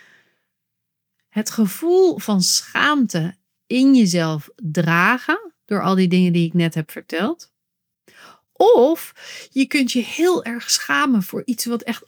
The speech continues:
ongelooflijk vreselijk is en waar je helemaal niet aan toe bent en dat je helemaal voelt dat het je overneemt. Hoor je het verschil in mijn stem?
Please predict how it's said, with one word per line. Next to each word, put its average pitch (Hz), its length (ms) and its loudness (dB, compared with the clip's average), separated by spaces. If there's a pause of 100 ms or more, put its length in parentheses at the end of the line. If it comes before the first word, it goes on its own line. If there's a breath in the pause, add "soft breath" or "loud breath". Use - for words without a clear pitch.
ongelooflijk 254 800 0
vreselijk 240 560 -4
is 190 180 -8
en 233 120 -6
waar 262 120 0
je 254 140 0 (300 loud breath)
helemaal 466 540 2
niet 262 220 4
aan 202 140 0
toe 294 180 0
bent 208 260 0 (360 loud breath)
en 262 380 2 (200 loud breath)
dat 262 200 0
je 254 100 -2
helemaal 381 400 2
voelt 285 440 -6
dat 254 180 -2
het 240 160 -4
je - 140 -8
overneemt. 180 960 -2 (1000)
Hoor 220 240 2
je 247 120 6
het 262 180 2
verschil 254 540 -2
in 208 80 2
mijn 202 140 2
stem? 185 600 -4